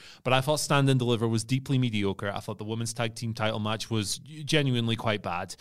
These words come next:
Um, there was some other stuff here and there as well. The tag team title match, the, the three-way, was decent.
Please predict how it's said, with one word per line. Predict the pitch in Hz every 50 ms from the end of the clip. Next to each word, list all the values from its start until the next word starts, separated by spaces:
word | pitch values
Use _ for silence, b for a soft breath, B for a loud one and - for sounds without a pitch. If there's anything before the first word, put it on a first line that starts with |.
| B B B B -
Um, | 113 113 110
there | 110 120
was | 120 -
some | - 156
other | 151 147 135 131
stuff | - - - 120 107 -
here | 120 113 104
and | 101
there | 104 104
as | 98 -
well. | 127 117
The | 117 135
tag | - 220 233 226
team | - 208 190
title | - 180 170 151 165
match, | 165 160 165 - - - -
the, | 160 151 147 131 143
the | 139 135
three-way, | - 156 147 147 147 147 147 139
was | 120 110 101
decent. | - - 208 196 - - 208 196 -